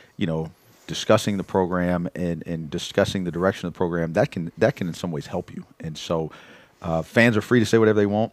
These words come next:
You know, hey, if, uh, you know, after, after a loss, that's, we're fair game, right? You know, it's, it's, it's, it's part of the territory. But, um, you know, as, as Daniel was showing me some stuff this morning,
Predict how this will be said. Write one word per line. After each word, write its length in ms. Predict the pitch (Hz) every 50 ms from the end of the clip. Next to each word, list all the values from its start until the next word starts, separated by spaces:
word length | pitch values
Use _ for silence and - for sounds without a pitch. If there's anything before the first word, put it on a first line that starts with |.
| _ -
You 100 | - 90
know, 300 | 87 87 87 92 101 - -
hey, 280 | 90 87 82 85 80 -
if, 320 | - 87 85 82 - -
uh, 280 | 80 82 82 82 82 78 78 - - - - - - _ _ _ -
you 80 | 87
know, 280 | 85 80 80 90 92 87 - _ _ -
after, 380 | 87 90 - - 85 82 - -
after 300 | 92 87 - - 85 82
a 80 | 80
loss, 420 | 78 80 85 90 95 95 - - -
that's, 400 | - 82 80 - - - - -
we're 200 | - 78 92 90
fair 260 | - 92 90 90 80
game, 320 | 82 87 98 92 76 73 71
right? 240 | 69 80 85 85 _ _
You 120 | - 85 82
know, 180 | 78 80 82
it's, 240 | 87 85 - - -
it's, 340 | - 78 - - - - -
it's, 360 | - 82 82 - - - - - - - - _ - -
it's 80 | -
part 240 | - - - 95 92
of 80 | 87 78
the 60 | 76
territory. 680 | - - 87 87 82 - - 80 76 76 76 73 - - - - - - _ _ _ -
But, 200 | 85 80 78 78
um, 380 | 82 80 80 80 80 78 71 - _ _ -
you 100 | 92 80
know, 260 | 78 76 76 76 - -
as, 240 | - 104 95 - -
as 200 | - 92 92 82
Daniel 340 | 76 78 104 110 117 117 101
was 100 | 95 87
showing 220 | - - 104 98
me 80 | 95 87
some 160 | - - 82
stuff 240 | - - 85 82 -
this 220 | - 82 - -
morning, 420 | 87 92 95 92 85 80 78 76